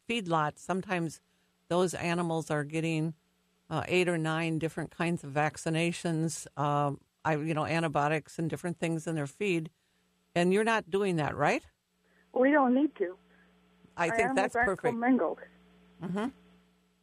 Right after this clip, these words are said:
Speaker 2: You know, when you start bringing in from all these little closed herds all over the countryside, countryside and start putting them into one big pot, just like the school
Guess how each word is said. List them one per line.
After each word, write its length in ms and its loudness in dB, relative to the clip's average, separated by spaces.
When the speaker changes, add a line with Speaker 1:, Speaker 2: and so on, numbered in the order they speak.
Speaker 2:
You 80 -4
know, 80 4
when 140 4
you 140 2
start 260 6
bringing 340 2
in 340 0
from 160 -2
all 240 8
these 240 0
little 160 0
closed 460 4
herds 340 4
all 220 4
over 160 0
the 80 -4
countryside, 720 0
countryside 520 0
and 120 0
start 220 -2
putting 200 0
them 80 0
into 160 -2
one 240 0
big 240 0
pot, 320 4
just 180 -4
like 180 -2
the 160 -8
school 200 2